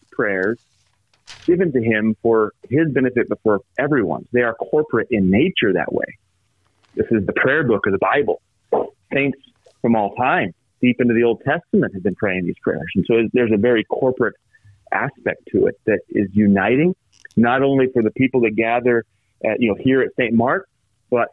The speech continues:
for y-, your saints with us too, i-, i-, in there in Minnesota, and for all of the listeners, everywhere you go to church, we're all praying the same thing when we're praying the Psalms. That's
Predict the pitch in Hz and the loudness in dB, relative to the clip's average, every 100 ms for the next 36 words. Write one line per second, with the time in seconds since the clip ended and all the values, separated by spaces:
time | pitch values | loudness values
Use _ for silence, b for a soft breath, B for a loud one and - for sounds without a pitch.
0 | - 113 107 101 - 107 - 113 160 - | -2 2 2 0 -4 -4 0 2 0 -2
1 | 156 180 196 113 - 139 156 - 156 185 | -2 -2 -2 -2 0 0 -2 -2 2 2
2 | 123 - 104 - - 113 110 113 117 113 | 2 0 -2 -4 -4 2 4 4 2 0
3 | 104 - 127 185 220 101 - 113 123 117 | 0 0 2 4 2 0 0 0 2 0
4 | 110 113 110 143 - 180 190 127 139 131 | -2 0 2 0 0 0 2 2 2 2
5 | 123 127 - 156 196 - _ _ _ _ | 2 0 -2 -2 -2 -4 _ _ _ _
6 | _ _ _ _ 139 190 151 175 165 151 | _ _ _ _ 2 2 2 0 -2 0
7 | 147 139 117 127 117 160 180 135 101 - | 0 0 0 0 0 0 0 2 0 0
8 | 117 107 92 - 127 156 - _ _ _ | -2 0 -2 -2 -2 -2 -6 _ _ _
9 | _ _ _ - 120 143 | _ _ _ -6 -2 -2